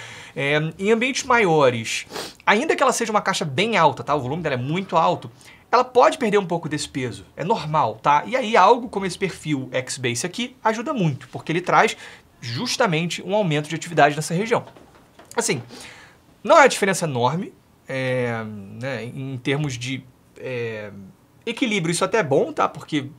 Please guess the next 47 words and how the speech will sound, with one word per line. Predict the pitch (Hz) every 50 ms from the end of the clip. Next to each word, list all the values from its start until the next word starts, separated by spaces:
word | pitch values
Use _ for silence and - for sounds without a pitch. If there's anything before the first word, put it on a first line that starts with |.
| _ _
você | 160 147 170 165 - 185
aumenta | 165 147 135 139 143 139
os | 147 123
graves | 120 131 127 120 120 117 113 107 120
e, | 120 117 - -
e, | - 123 120 120
e | - 123 113
ela | 117 117 117
fica | - - 247 277 -
legal | 220 180 147 147 143 -
pra, | - 139 123 -
pra | - - 127 123
ambientes | 123 127 127 127 -
abertos, | 127 120 123 117 117 110 - - - - - - - - - - - - - - - _
é, | 127 123 120 120 120 120 123 120 120 120
mas | 135 135 127
não | 120 147
exagera. | 156 147 156 147 135 113 - 117 120 127 151 208 254 - - _ - - _ _ - - _ _ _ _ _ - - -
Mas | 220 233 247
assim, | 233 - 262
ela | 233 208
também | 240 240 262
não, | 269
não | 262 220 220 254 262
chega | 233 - 285 269 269
no | 254
nível | 240 233 214 226
da | 220 202
própria | 208 - 196 220 - - 247 220 214 196 165 160 - - -
L | - 165 180 180
G | 131 156 160
X | 151 - 143
G | 123 131 120
nove, | 123 147 180 190 175 160
muito | 151 156 208 262 262 - 240
menos | 160 135 151 170 185 175
de | 196
uma | 190 196 180
J | 170 175 170
B | 170 165 151
L | 160 165 160 - - _ _ -
Party | 156 165 165
Box | 131 127 127 139 139 - -
gigante | 160 151 135 143 147 147
da | - 208
vida, | 196 143 117 120
tá? | - 139 135